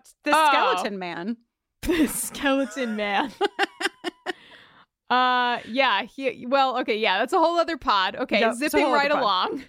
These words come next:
Speaker 1: Last in the quick, quick snaps before we land back at a little
Speaker 2: Oh
Speaker 1: bit of a
Speaker 2: my
Speaker 1: longer scene in the
Speaker 2: God.
Speaker 1: magic box is Willow giving us a callback,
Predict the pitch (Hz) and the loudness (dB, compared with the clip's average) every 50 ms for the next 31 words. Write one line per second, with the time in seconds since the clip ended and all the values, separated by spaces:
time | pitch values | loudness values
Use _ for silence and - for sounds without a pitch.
0 | _ _ - 277 302 302 320 339 339 - - - - 285 285 285 285 277 277 277 | _ _ -2 0 2 2 2 0 -2 -6 -10 -8 -6 -4 -4 -2 -2 0 0 0
1 | 269 262 262 262 - - - - 294 - - - - - - - 302 294 254 - | 0 0 -2 -4 -6 -4 -2 -2 -2 -2 -4 -8 -16 -14 -6 -2 0 0 0 -2
2 | - - - 277 262 247 247 254 262 - - - - - - 262 254 - - 233 | -6 -6 -2 0 0 0 0 -2 -4 -8 -10 -14 -16 -10 -8 -8 -6 -2 0 0
3 | 233 226 226 220 214 214 214 196 214 214 214 202 190 208 180 185 202 220 - - | 0 0 0 -2 -2 -2 -2 -2 -2 -2 -4 -4 -2 0 0 2 0 -2 -2 -4
4 | 190 185 190 180 175 190 196 196 185 226 226 226 220 214 - - 175 180 180 220 | -2 -2 -2 -2 -4 -4 -4 -4 -2 -2 -2 -2 -2 -2 -2 -2 -2 -2 -2 -2
5 | 214 226 233 220 226 196 190 190 185 165 175 175 190 180 - 202 190 185 190 - | -2 -2 -2 -4 -4 -4 -4 -2 -2 -2 -2 -4 -6 -6 -2 -2 -2 -2 -2 -6
6 | - - - 214 202 240 240 233 247 - 226 196 202 202 294 330 320 320 320 311 | -10 -8 -6 -4 0 0 0 0 -2 -4 -6 -8 -4 0 2 2 2 4 2 2
7 | 302 302 311 302 294 269 285 262 247 - 247 226 - - - 302 302 302 - 311 | 2 0 0 -2 -4 -4 -4 -4 -4 -4 -6 -6 -2 0 2 4 4 4 2 2
8 | 302 302 302 277 - - - | 0 0 0 -4 -6 -10 -20